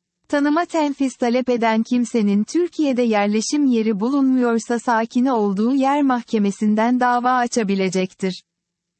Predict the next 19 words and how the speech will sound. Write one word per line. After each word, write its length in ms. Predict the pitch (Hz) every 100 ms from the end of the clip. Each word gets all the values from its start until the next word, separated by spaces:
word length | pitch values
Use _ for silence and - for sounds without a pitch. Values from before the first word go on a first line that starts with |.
| -
Ancak 480 | 285 330 320 320 -
sakin 480 | 285 240 233 - 311
olduğu 460 | 262 240 233 254
bir 80 | 233
yerde 420 | 226 226 254 247
mevcut 520 | 233 214 208 240 254
değilse 520 | 220 214 254 285 262 220
kişi 320 | 226 - 208
ancak 480 | 220 285 262 240 226
Ankara, 500 | 247 247 190 160 165 _ -
İzmir, 560 | 294 285 196 170 180 - -
İstanbul 560 | 254 - 302 311 285
mahkemelerinden 1160 | 254 247 277 - 277 247 247 247 247 247 247 247
birinden 520 | 233 220 220 226 226
tanıma 500 | 220 208 202 233 330
ve 120 | 311
tenfiz 500 | 294 285 262 247 262
talep 360 | - 240 220 208
edebilecektir. 960 | 202 208 202 190 180 185 - 196 185